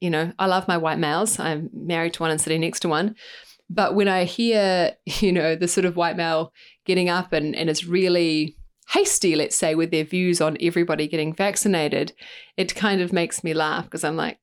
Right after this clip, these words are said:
"Oh, you have no idea what you're talking about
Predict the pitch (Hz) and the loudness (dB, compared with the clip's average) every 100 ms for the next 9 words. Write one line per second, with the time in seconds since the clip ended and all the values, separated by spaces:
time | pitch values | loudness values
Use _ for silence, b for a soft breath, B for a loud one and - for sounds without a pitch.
0 | - 208 196 165 160 b b b b _ | -6 -2 0 0 -2 b b b b _
1 | 208 190 214 202 196 202 208 202 175 165 | 0 2 2 4 4 4 4 4 2 0
2 | 156 190 185 - 160 _ _ _ _ _ | 0 2 2 0 -8 _ _ _ _ _
3 | 175 - 180 - 175 - 170 127 135 113 | -2 0 0 2 0 0 0 0 0 0
4 | - - | -4 -8